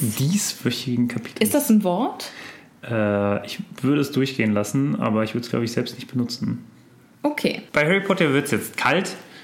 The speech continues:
Speaker 1: also jahreszeitentechnisch. Und, äh, wir befinden uns nämlich jetzt im November und das ist die perfekte Zeit, um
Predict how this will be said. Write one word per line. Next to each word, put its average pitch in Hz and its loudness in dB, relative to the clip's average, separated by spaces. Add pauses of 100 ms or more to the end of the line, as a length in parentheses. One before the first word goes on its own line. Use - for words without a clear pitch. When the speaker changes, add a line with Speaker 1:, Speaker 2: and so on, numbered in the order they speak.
Speaker 1:
also 104 2
jahreszeitentechnisch. 143 0 (460)
Und, 127 2
äh, 120 2 (560)
wir 123 4
befinden 131 2
uns 120 2
nämlich 120 2
jetzt 120 0
im 110 4
November 117 4
und 120 2
das 127 2
ist - -6
die - -6
perfekte 165 0
Zeit, 151 0
um 135 2